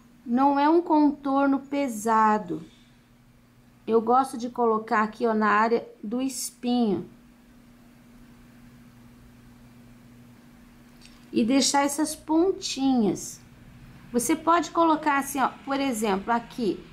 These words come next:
Você viu que eu não cheguei? Eu não vou emendar. Eu vou deixar assim. Olha como o acabamento modifica a folha.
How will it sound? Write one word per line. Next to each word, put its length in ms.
Você 140
viu 160
que 100
eu 60
não 160
cheguei? 580
Eu 80
não 200
vou 400
emendar. 720
Eu 120
vou 120
deixar 380
assim. 460
Olha 240
como 260
o 40
acabamento 960
modifica 920
a 200
folha. 1700